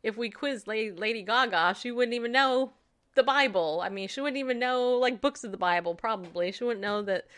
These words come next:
she, I mean, 'cause she clearly doesn't read the Bible, 'cause if she actually read it and actually understood it, she wouldn't be adhering to the unbiblical, um,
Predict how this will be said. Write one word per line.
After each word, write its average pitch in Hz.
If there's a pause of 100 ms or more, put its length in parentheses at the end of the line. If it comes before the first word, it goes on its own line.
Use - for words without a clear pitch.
(500)
she, - (100)
I 220
mean, 220
'cause 247
she 254
clearly 320
doesn't 226
read 254
the 170
Bible, 160
'cause 220
if 202
she -
actually 220
read 202
it 170
and 180
actually 185
understood 180
it, -
she 240
wouldn't 233
be 202
adhering 180
to 170
the 156
unbiblical, 180 (560)
um, 165